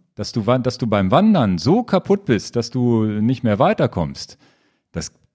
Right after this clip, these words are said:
das passiert dir vielleicht nach, äh, nach, nach, äh, zwei, drei Tagen oder so, ne? Oder eine wirklich ganz lange Touren machst. Aber wenn die, wenn, äh,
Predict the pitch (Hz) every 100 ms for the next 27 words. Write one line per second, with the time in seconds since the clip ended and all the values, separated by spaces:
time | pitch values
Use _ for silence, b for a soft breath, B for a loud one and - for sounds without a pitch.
0 | _ - 117 127 110 - - 104 - 135
1 | 123 - 113 117 - 110 104 - - 107
2 | 104 98 95 - - 95 92 - - 113
3 | 90 87 110 - - 107 85 82 85 131
4 | 143 90 82 76 76 71 127 208 127 95
5 | 92 90 95 95 - 101 135 131 107 98
6 | 98 85 82 - 98 95 107 92 101 101
7 | 117 101